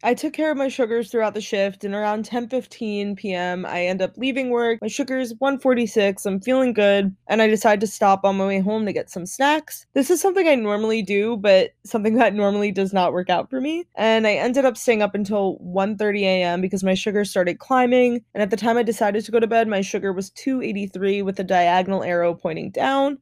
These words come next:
I had taken insulin for the food, so I was just kind of hoping that it would work itself out and I could go to bed,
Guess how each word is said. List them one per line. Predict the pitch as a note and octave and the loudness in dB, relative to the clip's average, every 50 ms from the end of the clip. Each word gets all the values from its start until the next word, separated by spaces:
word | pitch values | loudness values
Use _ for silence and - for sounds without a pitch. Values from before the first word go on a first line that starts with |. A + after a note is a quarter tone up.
| _ - | _ 2
I | G#3+ | 4
had | A3 A3 G3 | 4 4 4
taken | - D#4 D4+ B3+ D4+ | 2 2 2 2 2
insulin | C4+ A#3+ B3 A#3 - B3+ B3 A#3+ G3+ | 2 0 0 0 0 0 0 2 2
for | A#3 A#3+ | 0 0
the | G3+ - | 0 -2
food, | - - G#3+ G#3 G#3 G#3+ F#3+ | -2 -2 -2 -2 -2 -2 -4
so | - A3+ G3 | -2 0 2
I | F#3+ | 2
was | G3+ G3+ | 2 0
just | - C4 - - | -2 -6 -6 -4
kind | C#4+ C#4+ B3+ | -2 -2 -2
of | G#3+ - | -2 -4
hoping | - - - F#3+ F#3+ F#3+ G#3+ G#3 G#3 G#3 | -4 -2 0 0 2 2 2 2 2 2
that | G3 F#3+ F3+ | 2 2 2
it | E3 | 2
would | F3 F3+ - | 2 -2 -2
work | B2+ F3+ F#3+ F#3 - | -2 -2 -2 -2 -2
itself | G#3+ - - - F3+ E3+ F#3 - | -4 -4 0 0 2 2 2 2
out | F#3 F3+ F3 - | 2 2 4 2
and | - F#3 | 2 0
I | F3+ F3+ | -2 -2
could | - F#3+ E3+ | -4 -8 -4
go | - F#3 F3+ | -2 0 0
to | F3+ E3+ | 0 0
bed, | - E3+ E3+ F3 F3 F#3 G#3+ G#3+ | 0 2 4 4 4 2 0 -2